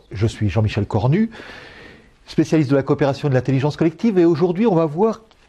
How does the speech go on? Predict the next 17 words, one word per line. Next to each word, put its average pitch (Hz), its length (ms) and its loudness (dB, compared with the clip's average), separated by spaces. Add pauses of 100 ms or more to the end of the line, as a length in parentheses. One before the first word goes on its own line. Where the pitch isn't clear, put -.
(140)
comment, 196 520 0 (220)
qu'est-ce - 180 -2
que 185 80 2
l'on 151 120 2
peut 131 120 0
faire 143 480 -2
lors 147 420 2
des 131 220 2
rencontres - 560 -2
régulières. 98 600 -2 (1040)
Alors, 131 220 2
on 160 40 2
le 156 60 -2
sait 180 140 -2
maintenant, 170 420 0
donc, 143 340 -2
euh, 123 600 4